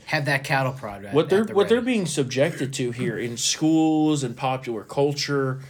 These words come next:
Speaker 2: it's just gonna destroy the country.
Speaker 1: Yeah.
Speaker 2: And it already is. It already is. I mean,
Speaker 1: <laughs>
Speaker 2: you know, look at the last election and look at how, uh, young people voted, you know, like, eighty percent Democrat. I
Speaker 1: Yeah.
Speaker 2: mean, you know, that's always been a trend, right? But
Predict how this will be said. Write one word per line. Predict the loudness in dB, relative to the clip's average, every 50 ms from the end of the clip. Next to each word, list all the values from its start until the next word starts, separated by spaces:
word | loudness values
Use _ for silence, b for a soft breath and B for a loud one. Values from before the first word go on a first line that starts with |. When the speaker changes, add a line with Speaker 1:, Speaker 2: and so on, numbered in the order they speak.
| B B B B B B B B
Speaker 2:
it's | -10 -6 -4 -4
just | -4 -4 -6 -6
gonna | -6 -4 -4 -4
destroy | -4 -4 -4 -4 -2 -2 -2 -2
the | -2
country. | -4 -4 -6 -6 -6 -10 -12 -14 -16 -14
Speaker 1:
Yeah. | -8 -2
Speaker 2:
And | 0 4
it | 6
already | 6 6 4 4 0 -2 -2
is. | -2 -2 -4 -6 -6
It | -4 0 2
already | 4 4 4 4 2 2 0
is. | 0 -2 -2 -6 -12 -14 -12 -8 -4
I | -2
mean, | 0 0 0 -2 -4 -8 -12 -16 B B B -14
Speaker 1:
<laughs> | B B B -10 -4
Speaker 2:
you | -2 0
know, | 0 2
look | 2 2 0 0 0
at | 0 0
the | 0
last | 2 4 4 4 2 2 0
election | -2 -2 -2 -4 -4 -6 -8 -10 -10
and | -6 -4
look | -4 -4 -2
at | -4 -4 -2
how, | 0 2 2 4 2 2 0 B B B B B B B B B B
uh, | -6 -4 -4 -4 -4 -4
young | -4 -2 -2 0 -2
people | -2 -2 -4 -4 -4 -4
voted, | -2 0 2 2 2 2 0 -4 -6 -8
you | -12 -12 -10
know, | -10 -8 -6
like, | -4 -6 -6 -6 -10 -20 b b b b b b b b b b _ -4
eighty | -2 0 0 0 -2
percent | -2 -4 -4 -4 -4 -4 -4 -4 -4
Democrat. | -6 -6 -6 -8 -10 -10 -12 -12 -12 -16 -20 -20 _ -16 -12
I | -8
Speaker 1:
Yeah. | -6
Speaker 2:
mean, | -4 -4 -4 -4 -6 -8 -10 b b b b b b
you | b 0
know, | 2 2
that's | 2 2 4 4
always | 4 4 4 0 -2
been | 0 0 0 0
a | 0
trend, | -2 -4 -4 -2 -2 -4 -4 -6 -6
right? | -4 -2 -2 -2 0
But | 2 2 0 0 0